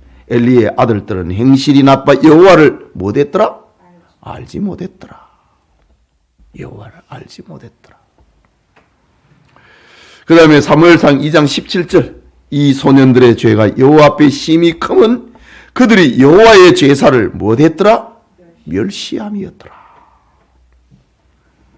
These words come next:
그 다음에 사무엘상 이 장 이십구 절에 있는 말씀. 너희는 어찌하여 내가 내 처소에서 명한 내 제물과 예물을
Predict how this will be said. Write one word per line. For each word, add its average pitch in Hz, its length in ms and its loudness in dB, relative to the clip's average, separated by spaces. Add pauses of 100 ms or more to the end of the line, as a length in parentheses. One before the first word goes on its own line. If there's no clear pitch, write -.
(560)
그 147 80 0
다음에 135 240 4
사무엘상 160 540 2
이 160 140 -4
장 165 140 2
이십구 175 480 -2
절에 180 180 4
있는 123 180 2
말씀. 101 460 -8 (960)
너희는 135 540 4
어찌하여 170 840 4 (220)
내가 165 280 4
내 175 300 4
처소에서 175 1080 -2 (360)
명한 120 440 -2
내 107 260 -4
제물과 92 720 -6 (360)
예물을 123 680 -4